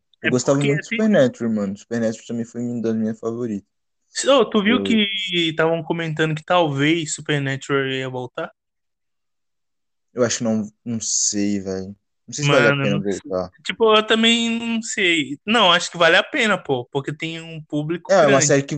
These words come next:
Speaker 1: vai dar dinheiro, mas não sei se vai voltar boa, esse é o problema.
Speaker 2: <laughs> Desde quando, tipo, é, de-,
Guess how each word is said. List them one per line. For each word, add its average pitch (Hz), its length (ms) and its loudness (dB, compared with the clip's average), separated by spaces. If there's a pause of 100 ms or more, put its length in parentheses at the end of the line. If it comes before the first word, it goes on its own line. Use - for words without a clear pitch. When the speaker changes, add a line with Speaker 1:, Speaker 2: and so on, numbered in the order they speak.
(160)
Speaker 1:
vai 143 180 6
dar 139 160 4
dinheiro, 170 720 -2 (160)
mas 113 160 -6
não 113 80 -8
sei 127 140 -12
se 131 60 -16
vai 143 120 -4
voltar 131 360 -4
boa, 113 380 -2
esse 135 160 -6
é 113 40 -4
o 98 40 -14
problema. 87 460 -12 (320)
Speaker 2:
<laughs> 208 800 -2
Desde 196 340 0
quando, 185 460 -2
tipo, 147 640 -4 (640)
é, - 360 -12 (440)
de-, 196 220 2